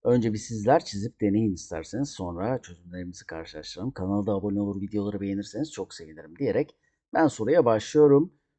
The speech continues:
Bu bir eşkenar dörtgen, E A B üçgen, iki alfa, alfa, K C beş, A B on iki, X nedir diyor. Şimdi şöyle yapalım.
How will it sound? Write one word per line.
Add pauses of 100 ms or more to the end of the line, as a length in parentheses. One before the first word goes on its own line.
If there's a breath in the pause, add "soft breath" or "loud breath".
(120)
Bu
bir
eşkenar
dörtgen,
E
A
B
üçgen,
iki
alfa,
alfa,
K
C
beş,
A
B
on
iki,
X
nedir
diyor. (1040 soft breath)
Şimdi
şöyle
yapalım.